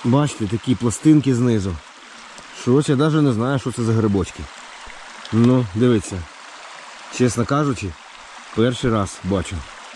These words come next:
От тако. На схилі,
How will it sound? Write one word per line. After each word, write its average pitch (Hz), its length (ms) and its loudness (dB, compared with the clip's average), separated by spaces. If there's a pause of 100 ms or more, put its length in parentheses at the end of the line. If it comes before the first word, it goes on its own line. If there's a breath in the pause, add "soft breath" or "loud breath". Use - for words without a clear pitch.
(600)
От 160 180 4
тако. 107 440 -2 (1800)
На 110 160 2
схилі, 139 480 4